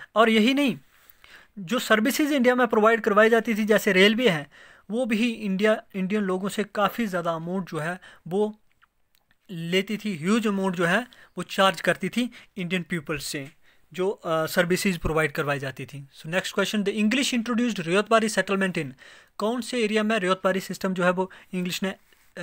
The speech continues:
इंट्रोड्यूस किया था? ऑप्शन है बंगाल प्रेसिडेंसी, मद्रास प्रेसिडेंसी, बॉम्बे प्रेसिडेंसी और मद्रास and बॉम्बे प्रेसिडेंसी। तो राइट आंसर है इसमें मद्रास and बॉम्बे प्रेसिडेंसी में उन्होंने ये इंट्रोड्यूस किया था। रियोतबारी सिस्टम था क्या,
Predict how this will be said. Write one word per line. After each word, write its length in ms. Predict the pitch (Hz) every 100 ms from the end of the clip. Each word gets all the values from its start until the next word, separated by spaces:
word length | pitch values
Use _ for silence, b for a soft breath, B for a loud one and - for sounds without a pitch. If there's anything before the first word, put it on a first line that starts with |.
| 165 170
इंट्रोड्यूस 400 | 190 185 170 160
किया 180 | - 147
था? 100 | 151
ऑप्शन 300 | 156 - 214
है 80 | 196
बंगाल 340 | 180 175 190
प्रेसिडेंसी, 640 | 196 202 196 208 202 233 214 b b -
मद्रास 420 | 160 147 190 190
प्रेसिडेंसी, 640 | - 196 190 208 - 233 220 _ _ _ -
बॉम्बे 280 | 160 190
प्रेसिडेंसी 640 | 208 202 175 196 190 220 220 -
और 100 | 160
मद्रास 500 | 160 170 165 196 190
and 120 | 190
बॉम्बे 300 | 175 165 175
प्रेसिडेंसी। 500 | 170 156 143 143 -
तो 100 | 175
राइट 220 | 180 196
आंसर 260 | 214 214 -
है 40 |
इसमें 280 | 202 - 240 B B B -
मद्रास 380 | 170 165 202 202
and 160 | 240
बॉम्बे 280 | 196 175 190
प्रेसिडेंसी 500 | 196 175 180 170 -
में 100 | 180
उन्होंने 240 | 170 180 226 B B -
ये 60 |
इंट्रोड्यूस 320 | 175 202 196 208
किया 160 | 214
था। 100 | 208
रियोतबारी 400 | 220 202 190 226
सिस्टम 360 | 226 220 233 240
था 220 | 202 202
क्या, 220 | 220 143